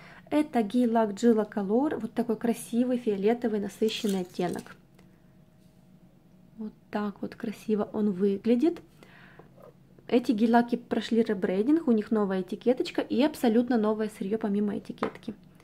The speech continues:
Здесь объём десять миллилитров. Это производство Великобритания. И сейчас я покажу, как он наносится, какая у него консистенция и плотность.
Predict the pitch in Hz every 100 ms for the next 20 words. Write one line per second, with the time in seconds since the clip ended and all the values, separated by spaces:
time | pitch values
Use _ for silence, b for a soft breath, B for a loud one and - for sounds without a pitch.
0 | b b b - 208 254 262 240 202 220
1 | 214 226 226 220 214 208 202 190 196 190
2 | 294 349 - _ _ _ _ _ _ _
3 | _ _ - _ - _ _ _ _ _
4 | - - 240 247 233 226 226 226 226 220
5 | 226 220 214 185 208 - 208 196 214 262
6 | 370 - _ _ _ _ _ _ _ _
7 | _ _ - b b b b - 269 330
8 | 262 - 247 247 240 233 240 220 233 220
9 | - - 240 240 226 208 196 202 294 330
10 | - 269 B B - 226 233 226 220 214
11 | 202 - 220 - 208 - 240 302 349 330
12 | 311 - 233 311 339 220 196 - 240 -